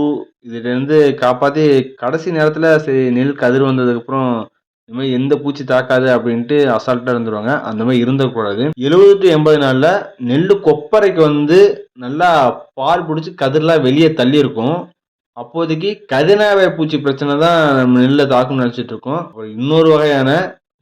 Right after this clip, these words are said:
வண்டு, அந்த வண்டு பார்க்கறதுக்கு நன்மை செய்யக்கூடிய வண்டு மாதிரியே ஆரஞ்சு கலரா இருக்கும். அந்த வண்டு என்ன பண்ணும்னா, அந்த நெல்லுல இருக்கக்கூடிய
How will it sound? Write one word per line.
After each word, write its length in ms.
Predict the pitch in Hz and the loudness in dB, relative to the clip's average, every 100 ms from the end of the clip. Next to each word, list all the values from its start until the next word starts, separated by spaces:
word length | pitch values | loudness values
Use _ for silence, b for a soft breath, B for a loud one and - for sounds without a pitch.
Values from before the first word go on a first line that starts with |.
| 110 | -8
வண்டு, 420 | 123 156 202 175 180 180 _ | -4 -4 -4 -2 -2 -4 _
அந்த 160 | 113 107 | -20 -14
வண்டு 180 | 113 147 156 | -10 -6 -2
பார்க்கறதுக்கு 640 | 143 139 139 135 143 165 139 | -2 -2 -4 -2 -2 -2 -2
நன்மை 260 | 135 170 160 | 0 0 0
செய்யக்கூடிய 380 | 156 139 135 131 | 0 0 0 0
வண்டு 220 | 123 123 120 | 2 0 0
மாதிரியே 280 | 120 143 156 123 113 | 0 2 2 2 2
ஆரஞ்சு 300 | 139 160 151 | 2 2 0
கலரா 300 | 131 139 139 120 | 0 2 2 0
இருக்கும். 300 | - 147 170 _ _ _ _ _ | -4 -8 -10 _ _ _ _ _
அந்த 180 | 127 131 | -12 -6
வண்டு 260 | 131 170 190 180 | -4 -4 -2 -2
என்ன 140 | 170 165 | 0 -2
பண்ணும்னா, 420 | 160 143 131 131 156 165 - _ _ _ _ _ | 0 0 0 0 0 0 -4 _ _ _ _ _
அந்த 160 | 113 117 120 | -14 -8 -4
நெல்லுல 400 | 127 175 185 175 | -2 -2 2 4
இருக்கக்கூடிய 600 | 156 151 139 131 123 143 | 4 0 -2 0 2 2